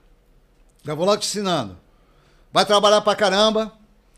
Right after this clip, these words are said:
não confia em ninguém, nem em mim mesmo." Aí ele ficou assim, <laughs> abriu o olhão, né? Pô, ele, no primeiro dia trabalhou nervosão.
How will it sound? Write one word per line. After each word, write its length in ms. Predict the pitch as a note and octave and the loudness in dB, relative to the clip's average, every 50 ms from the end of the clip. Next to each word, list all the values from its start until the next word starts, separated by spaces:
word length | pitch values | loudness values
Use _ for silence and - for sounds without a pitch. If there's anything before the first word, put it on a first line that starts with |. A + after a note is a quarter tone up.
| - - _ - | -20 -20 _ -4
não 160 | C#3+ F3+ A#3+ | 2 2 2
confia 340 | B3 A#3+ A#3+ G#3 - - A#3+ | 4 4 0 0 0 -2 -4
em 40 | A#3 | -2
ninguém, 400 | A3 G#3 G3 F#3+ G#3+ A#3+ A#3+ A#3 | -2 -2 -2 -2 0 0 0 0
nem 220 | G#3+ G#3+ B3 C4+ C4+ | 2 4 4 4 6
em 40 | B3+ | 4
mim 120 | C4+ C4 | 4 4
mesmo." 560 | A#3+ A#3 A3 G#3 F#3+ D3+ B2 C3 B2 A2+ B2 - - | 6 6 6 6 6 4 -2 -6 -10 -12 -14 -10 -4
Aí 160 | F3 F#3 G#3 | 0 2 2
ele 220 | A3 A3 G3 - - _ _ _ | 2 0 -2 -8 -20 _ _ _
ficou 260 | _ _ - - C4 | _ _ -4 0 0
assim, 380 | B3 - - B3+ D4+ C#4 D4 - - - - G4+ - - - E4 - - F#4 - - | 0 0 -2 -2 -2 -2 -2 -4 -12 -8 -8 -8 -8 -8 -12 -12 -10 -10 -14 -14 -12
<laughs> 680 | - G4+ - - - - - - - - - - - | -14 -16 -16 -16 -20 -20 -20 -20 -20 -20 -20 -10 -2
abriu 340 | - F#3+ F#3 E3+ G#3+ C#4+ C#4+ | 2 2 2 4 4 2 4
o 80 | C#4 | 6
olhão, 380 | A#3+ A3 A3 B3+ C#4 C#4+ C#4 C4+ | 6 6 6 6 6 8 8 8
né? 120 | C4+ C4+ F#4 - - | 6 4 2 0 -8
Pô, 240 | A4+ F#4 C#4 C#4+ D4 C#4 | -2 2 4 6 6 4
ele, 360 | C4 A#3+ B3+ B3+ E4+ F4+ - - _ | 4 2 -2 -2 -8 -10 -14 -18 _
no 140 | - A3+ A3 | -12 -12 -12
primeiro 380 | A#3+ - A#3 A3+ B3+ C4+ B3+ A#3 | -10 -10 -4 0 2 2 2 2
dia 140 | G#3 C4 C4 | -2 -4 -4
trabalhou 360 | C4 B3 A#3 A3 A3+ A#3 B3 | -4 -4 -4 -2 -2 -2 0
nervosão. 720 | A#3+ C4 C4 A3+ A#3+ A3+ G3+ F#3 A3+ B3 C4 B3+ B3+ B3+ | 0 0 0 0 0 0 0 2 2 0 0 -2 -4 -8